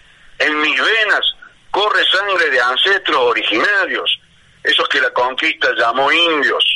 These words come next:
En mis venas hay sangre de ancestros originarios,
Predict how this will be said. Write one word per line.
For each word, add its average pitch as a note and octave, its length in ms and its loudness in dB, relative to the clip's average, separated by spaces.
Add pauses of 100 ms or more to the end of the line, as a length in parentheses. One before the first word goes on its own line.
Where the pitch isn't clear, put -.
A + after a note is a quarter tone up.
(640)
En B2 160 -2
mis C3 200 0
venas F3+ 260 2
hay D3+ 240 0
sangre E3 520 0
de A#2+ 100 0
ancestros B2+ 520 0
originarios, C#3+ 1000 0